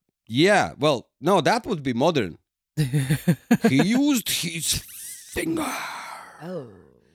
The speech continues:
Speaker 1: to kinda
Speaker 2: Just prod it in there.
Speaker 1: just kinda, yeah, just
Speaker 2: Just like
Speaker 1: kinda,
Speaker 2: filling a chicken.
Speaker 1: uh, just kinda like,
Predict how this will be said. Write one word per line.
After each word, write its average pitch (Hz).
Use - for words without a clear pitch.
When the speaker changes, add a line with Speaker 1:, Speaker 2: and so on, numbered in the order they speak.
Speaker 1:
to 120
kinda 113
Speaker 2:
Just -
prod 180
it 170
in 170
there. 143
Speaker 1:
just 123
kinda, 107
yeah, 101
just 92
Speaker 2:
Just -
like 190
Speaker 1:
kinda, 175
Speaker 2:
filling 180
a 170
chicken. 165
Speaker 1:
uh, 87
just 78
kinda 92
like, 87